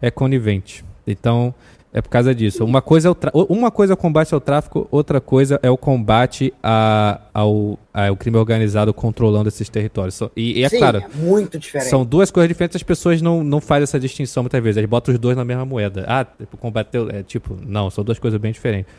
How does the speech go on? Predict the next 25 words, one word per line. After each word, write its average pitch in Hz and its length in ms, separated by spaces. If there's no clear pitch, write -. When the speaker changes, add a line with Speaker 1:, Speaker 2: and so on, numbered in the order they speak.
Speaker 1:
<clears throat> - 300
E, 117 260
Speaker 2:
Muito. - 100
Speaker 1:
e 117 140
é 120 40
óbvio 127 280
que 113 180
é, 104 320
sendo 107 240
controlado 107 480
ali 110 160
é, 123 60
é 139 60
uma 143 180
merda 135 260
pro 139 140
morador 135 440
ali, 113 140
porque 139 340
você 151 300
tem 135 200
a 120 40
polícia 120 380
entrando 113 260
ali 113 180